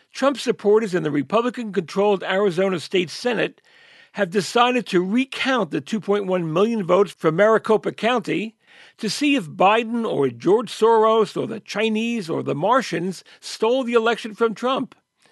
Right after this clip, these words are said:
In a plan concocted by and operating on behalf of Republicans,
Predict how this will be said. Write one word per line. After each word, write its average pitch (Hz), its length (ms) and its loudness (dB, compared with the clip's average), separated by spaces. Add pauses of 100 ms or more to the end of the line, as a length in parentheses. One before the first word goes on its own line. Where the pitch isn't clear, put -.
(480)
In 156 120 -4
a 135 60 0
plan 208 440 0
concocted 175 640 -4
by 190 240 2
and 165 240 -2
operating 196 520 2
on 175 140 -2
behalf 165 500 -2
of 147 300 0
Republicans, 196 880 -6